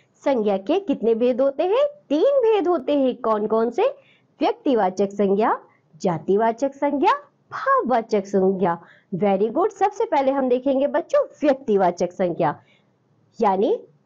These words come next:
प्रॉपर नाउन। ये संज्ञा किसी विशेष व्यक्ति, वस्तु, स्थान आदि का बोध कराते हैं। जैसे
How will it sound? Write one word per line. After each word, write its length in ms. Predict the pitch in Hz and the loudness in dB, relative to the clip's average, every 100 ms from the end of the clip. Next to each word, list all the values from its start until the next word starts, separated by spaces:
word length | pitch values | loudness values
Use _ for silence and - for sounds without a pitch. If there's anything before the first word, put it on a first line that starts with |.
| - | -2
प्रॉपर 480 | 349 415 415 466 427 | 2 2 2 0 2
नाउन। 540 | 262 208 190 160 - _ _ _ - | 2 2 0 -2 -10 _ _ _ -4
ये 240 | 185 330 | 0 2
संज्ञा 440 | 415 466 440 427 494 | 2 2 2 4 0
किसी 640 | - 294 277 269 262 - _ - | 0 -2 0 -2 -4 -10 _ -4
विशेष 500 | 254 - 320 440 - | -2 0 0 0 0
व्यक्ति, 600 | 196 180 - 190 262 - _ _ _ - 156 | 0 0 -2 -4 -4 -6 _ _ _ -10 -2
वस्तु, 520 | 302 508 - 233 214 - - _ 247 | -2 -2 -2 -2 -2 -4 -18 _ -4
स्थान 520 | 214 - 214 233 381 - 180 | -4 -2 0 0 -2 -6 -6
आदि 280 | 185 208 | -4 -2
का 240 | 196 202 427 | -2 -2 -2
बोध 420 | 453 220 294 392 | -2 0 0 0
कराते 520 | - 302 226 214 196 | -2 0 0 0 0
हैं। 180 | 196 175 | 0 -2
जैसे 600 | - 294 202 180 269 - | 0 -2 0 0 0 -2